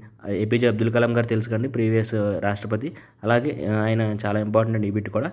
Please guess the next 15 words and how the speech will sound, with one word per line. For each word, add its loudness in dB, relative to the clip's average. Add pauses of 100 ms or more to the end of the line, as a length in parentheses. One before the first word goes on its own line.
(240)
క్షిపణి 0
ప్రోగ్రామ్ 2
యొక్క 0
పితామహుడు 2
ఎవరంటే 0
ఏపీజే 0
అబ్దుల్ 2
కలాం 2
అండి. -2 (960)
నెక్స్ట్ -4
వచ్చేసి 0
కామిక్ 0
పుస్తకాల 2
పితామహుడు 2 (340)
అనంతపాయ్. 2